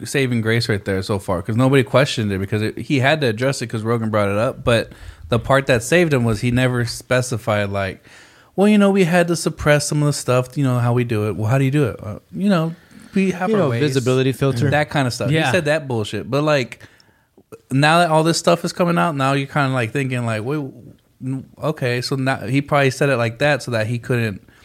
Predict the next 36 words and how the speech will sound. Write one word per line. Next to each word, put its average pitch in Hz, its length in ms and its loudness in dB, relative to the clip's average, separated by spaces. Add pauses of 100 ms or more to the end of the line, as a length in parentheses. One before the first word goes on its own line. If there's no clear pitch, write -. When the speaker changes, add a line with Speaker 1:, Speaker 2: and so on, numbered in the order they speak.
(380)
Speaker 1:
so - 120 -2
that 131 160 6
way 127 120 4
he 127 100 2
could 117 140 -6
still 123 260 0
hide 117 240 2
behind 113 380 0
the, 101 200 -4
what 127 140 -4
was 135 100 0
that, 135 180 -2
the 113 100 -2
Section 127 440 -4
two 139 140 -4
thirty? 127 100 6
Speaker 3:
Two 151 60 4
thirty, 123 260 4
yeah. 95 260 -2 (320)
Speaker 1:
Yeah, 143 200 0
'cause 131 140 -2
that's, 143 200 2
that's 170 240 2
all 233 80 2
they're 190 120 4
doing 196 480 4
is 143 160 0
'cause 143 200 2
then 151 360 2
once 156 180 0
they 165 60 -2
become 156 260 -2
a 139 60 2
publisher, 170 400 0
they're 135 160 -2
fucked. - 440 -8